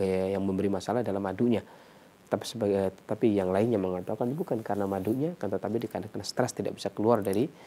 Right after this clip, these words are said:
kepungan tentara Vietnam. Ya, eh, di, sebenarnya nggak ada masalah karena pengalaman madu pun nggak, nggak ada masalah ya.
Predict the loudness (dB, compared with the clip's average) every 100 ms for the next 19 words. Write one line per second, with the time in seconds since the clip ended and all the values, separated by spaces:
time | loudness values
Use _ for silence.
0 | -20 -20 -18 -14 -2 0 2 -2 -8 -18
1 | -20 -20 -12 -6 -2 0 0 -2 -8 -20
2 | -20 -6 -2 -2 -4 -10 -12 -20 -20 -20
3 | -20 -20 -20 -20 -20 -12 -10 -10 -14 -8
4 | -6 -4 -6 -6 -10 -6 4 6 6 4
5 | 0 0 -2 -2 -4 -2 0 2 2 2
6 | 2 2 0 0 0 0 -2 -12 -20 -20
7 | -20 -20 -14 -4 -2 -4 -6 -6 -4 -4
8 | -6 -4 -4 -4 -6